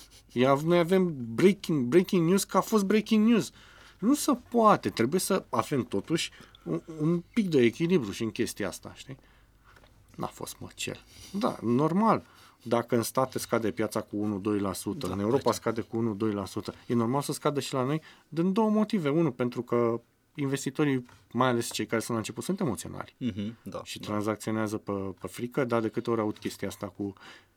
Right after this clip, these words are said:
Speaker 1: "Și nu vinzi?" Și: "De ce să vând?" "Păi că, uite, scade piața." "Așa, și?" "Păi,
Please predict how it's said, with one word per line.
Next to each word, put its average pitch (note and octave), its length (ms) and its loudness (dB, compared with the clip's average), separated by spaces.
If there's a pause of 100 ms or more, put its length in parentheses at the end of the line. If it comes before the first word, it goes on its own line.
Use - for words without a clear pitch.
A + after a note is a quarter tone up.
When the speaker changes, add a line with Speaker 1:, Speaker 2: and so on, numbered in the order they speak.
(800)
Speaker 1:
"Și - 160 -4
nu F3 80 4
vinzi?" G3 400 2 (1040)
Și: - 140 -14
"De A#2 80 -4
ce A#2 140 -10
să A2 100 -6
vând?" F2 260 -8 (1080)
"Păi A3 120 -4
că, - 120 -2
uite, A3 180 0
scade F#3+ 280 -2
piața." - 380 -4 (160)
"Așa, G3+ 260 -2
și?" A#3+ 300 -2 (960)
"Păi, - 340 2